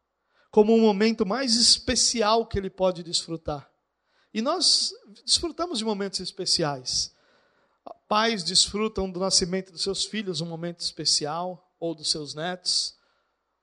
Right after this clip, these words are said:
Nós desfrutamos profissionalmente de momentos que são ápice da nossa profissão. Nós, quando nos formamos,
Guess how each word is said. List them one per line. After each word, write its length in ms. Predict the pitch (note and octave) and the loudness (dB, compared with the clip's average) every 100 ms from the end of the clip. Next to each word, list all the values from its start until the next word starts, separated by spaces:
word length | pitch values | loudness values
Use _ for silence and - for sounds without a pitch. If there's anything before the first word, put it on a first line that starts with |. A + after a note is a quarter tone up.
| _ _ _ _ F#3+ | _ _ _ _ -2
Nós 560 | G#3+ A3 G#3+ G3 - | 4 6 4 2 -2
desfrutamos 680 | - F#3 - F#3+ A3+ A3 G3 | -2 -2 -2 -2 0 0 -2
profissionalmente 1300 | - A3+ B3+ B3 G#3+ - A3+ G#3 F#3 F#3 G#3+ G#3+ F#3+ D#3+ | -2 2 2 2 0 2 0 -4 -4 -4 -4 -6 -10 -10
de 100 | F3 | -6
momentos 800 | F3+ F3 F#3+ G3 F#3 F#3 D#3 - - - | -6 -4 -4 -6 -6 -2 -2 -2 -8 -4
que 80 | F3+ | 0
são 260 | - G#3 | 0 0
ápice 480 | G3+ A#3 C4+ - - | 2 2 0 -2 -2
da 120 | F#3 | -2
nossa 260 | F#3 F#3 - | -2 -4 -6
profissão. 640 | F#3 F3 - F3 F3 F3 F3+ _ _ _ _ _ _ _ _ _ _ _ _ _ _ _ _ _ | -8 -2 -2 -2 -6 -10 -20 _ _ _ _ _ _ _ _ _ _ _ _ _ _ _ _ _
Nós, 600 | F#3+ A3+ G#3+ - - - _ | 2 4 4 4 2 -4 _
quando 220 | - B3 | 2 4
nos 160 | B3 B3+ | 6 6
formamos, 1080 | - B3 G3+ A#3+ C#4+ A#3+ F3+ - - - | 8 6 6 2 2 2 0 2 0 -2